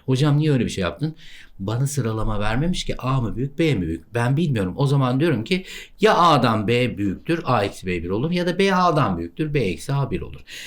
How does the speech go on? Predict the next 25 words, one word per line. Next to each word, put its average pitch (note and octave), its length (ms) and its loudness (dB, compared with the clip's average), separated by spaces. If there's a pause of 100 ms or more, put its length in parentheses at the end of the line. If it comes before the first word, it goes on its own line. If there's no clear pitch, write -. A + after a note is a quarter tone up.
(120)
Şimdi F#3+ 240 2
yine A3+ 380 4
aynı A#3+ 300 4
şekilde B2 360 0
sorularda F#3 480 2
ardışık E3 460 0
iki G#3+ 260 -4
tek B3 380 0
veya G3 300 2
çift F#3+ 300 -2
vermiş. D2+ 440 -4 (500)
Versin. D3+ 480 0
Tek F3 220 -2
ya A#2 80 0
da G#2 80 0
çiftin - 300 -10
farkı F#2 380 -4
kaç? F#3 340 -4
İki C#3+ 240 -4
olur. C#2+ 280 -4 (320)
O G#3+ 100 2
zaman D#3 320 2
da A2 120 0
diyorum C#3+ 300 2
ki F#3+ 340 -4